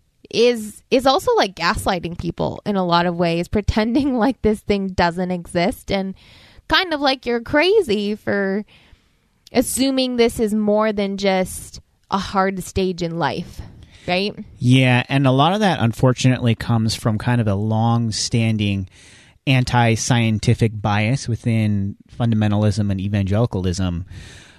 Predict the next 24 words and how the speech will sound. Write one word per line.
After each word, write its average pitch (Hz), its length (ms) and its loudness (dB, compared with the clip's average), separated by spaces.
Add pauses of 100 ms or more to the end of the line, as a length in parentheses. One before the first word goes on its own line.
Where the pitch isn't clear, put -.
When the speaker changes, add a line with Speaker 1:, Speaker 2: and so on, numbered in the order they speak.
(120)
Speaker 2:
which 127 320 2
really 151 340 6
started 127 580 4
with, 113 800 4 (340)
um, 95 520 -2 (560)
Charles 123 340 2
Darwin, 104 400 0
in 98 80 -4
response 110 420 -2
to 107 60 -4
Charles 101 280 0
Darwin 104 380 2
and, 90 280 -2 (640)
uh, 98 240 0
his 104 420 -4 (260)
theory 117 360 2
of 101 80 0
macroevolution, 113 920 0
that 95 180 -4
if 107 200 -4
this 131 280 2
is 117 240 0
the 107 140 -2
science 135 800 0